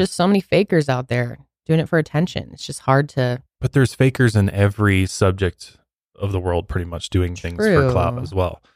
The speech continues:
Speaker 1: True.
Speaker 2: So this isn't really no different. But I
Speaker 1: Mm.
Speaker 2: think the ramifications, if you are looking at this from a higher view, you start realizing, like, wow, if,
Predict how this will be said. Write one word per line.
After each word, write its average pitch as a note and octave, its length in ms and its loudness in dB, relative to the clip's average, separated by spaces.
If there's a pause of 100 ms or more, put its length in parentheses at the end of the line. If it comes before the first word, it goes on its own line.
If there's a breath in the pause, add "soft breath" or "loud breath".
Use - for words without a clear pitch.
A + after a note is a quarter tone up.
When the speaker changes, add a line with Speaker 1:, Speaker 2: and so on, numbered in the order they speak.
(260 soft breath)
Speaker 1:
True. C3 380 -4
Speaker 2:
So A#2+ 160 2
this A#2 180 2
isn't A2 200 2
really G#2 260 4
no F2+ 140 -2
different. F2+ 440 -6
But G#2+ 120 2
I G#2 60 2
Speaker 1:
Mm. - 60 -4
Speaker 2:
think A#2 280 -2 (100)
the G#2+ 100 2
ramifications, G#2 960 0
if G2 160 -2
you G2 200 2
are G2 400 4 (440)
looking G#2 380 2
at F#2 160 -2
this - 480 -4 (1040)
from G#2 200 2
a F2 100 -2
higher G#2 380 2
view, G2+ 200 0
you G2 180 2
start G2 300 0
realizing, F#2+ 480 -2
like, F2 180 -8
wow, F#2 580 -2 (880)
if, A2 220 0